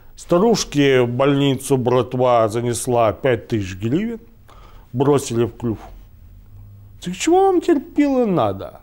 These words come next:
Хлопайте в ладоши и улыбайтесь, улыбайтесь. Вы что, не слышали?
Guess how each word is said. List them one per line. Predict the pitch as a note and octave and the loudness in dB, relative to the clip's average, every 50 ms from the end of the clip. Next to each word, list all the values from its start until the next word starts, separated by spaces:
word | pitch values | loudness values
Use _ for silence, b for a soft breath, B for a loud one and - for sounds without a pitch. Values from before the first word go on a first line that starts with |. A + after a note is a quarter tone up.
| - - - | -20 -20 -20
Хлопайте | - - C4 F4+ F#4+ F#4+ F#4+ E4+ C4+ - D4+ C#4 | -4 0 2 2 2 2 0 -2 -2 0 0 2
в | A#3 | 2
ладоши | C4 B3 A#3 G3+ G#3 C#4+ D4+ D#4 C#4+ - - - A3+ G3+ F#3+ E3+ - - - - | 4 2 2 2 2 0 2 2 2 0 0 0 0 0 0 -2 -4 -10 -12 -12
и | B2 - B2+ | -8 -2 0
улыбайтесь, | C#3 D#3 D3+ D3+ C3+ C3 C#3 G3 G#3+ G#3 F3 D3 - - - G2 - - - | 2 4 4 4 2 2 2 2 4 2 2 0 -4 -8 -14 -18 -18 -16 -12
улыбайтесь. | C3 B2 B2 B2 B2 C3 E3+ G3 F2+ G2 A2 - - - - - - _ b b b b b b b b b b b b b b b b b b b b b b b b b - - - - | -8 -6 -6 -4 -4 -4 -4 -4 -6 -10 -14 -16 -20 -20 -20 -20 -20 _ b b b b b b b b b b b b b b b b b b b b b b b b b -20 -20 -8 -4
Вы | C3+ E3+ | -4 -4
что, | - - G#3+ E3+ | 0 2 2 4
не | C3+ B2 B2+ | 4 2 0
слышали? | - - F3+ A3 D#4+ F#4 F4+ - - - A#3 E3+ B2 G2+ | 0 0 0 0 2 0 0 -2 -4 -6 -4 -4 -4 -6